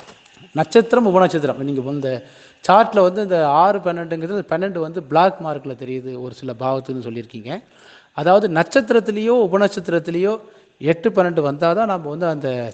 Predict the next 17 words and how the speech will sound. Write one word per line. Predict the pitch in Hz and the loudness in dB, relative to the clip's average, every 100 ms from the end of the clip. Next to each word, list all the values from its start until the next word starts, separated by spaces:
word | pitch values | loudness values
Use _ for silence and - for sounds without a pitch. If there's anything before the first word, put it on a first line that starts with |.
| - | 2
சார்ட்ல | 160 185 185 143 | 4 4 2 -6
வந்து | 143 165 | -4 -4
நம்ம | 147 131 120 110 104 | -4 -6 -8 -8 -10
ரெட் | 120 185 196 220 | 2 2 2 -2
மார்க்ல | 175 147 117 - | -2 -2 -10 -10
போடுவோம். | 95 - _ _ _ _ - _ 170 | -14 -18 _ _ _ _ -20 _ 4
உதாரணத்துக்கு | 185 175 147 | 4 4 -2
சொல்றேன் | 131 127 123 | -8 -10 -10
பாருங்களேன். | 123 113 135 123 _ _ _ _ _ | -12 -10 -10 -10 _ _ _ _ _
இப்ப | 185 226 | -6 0
எட்டாவது | 180 185 262 233 196 | 0 4 4 4 4
பாவம் | 190 226 208 | 4 4 2
ரெண்டாவது | 170 214 208 | 2 4 4
வீட்டை | 180 175 | 2 -4
தொடர்பு | 170 156 156 | -6 -6 -8
கொள்ளுதுன்னு | 139 131 151 123 | -8 -8 -8 -8
வச்சுங்களேன். | 113 117 123 | -10 -10 -10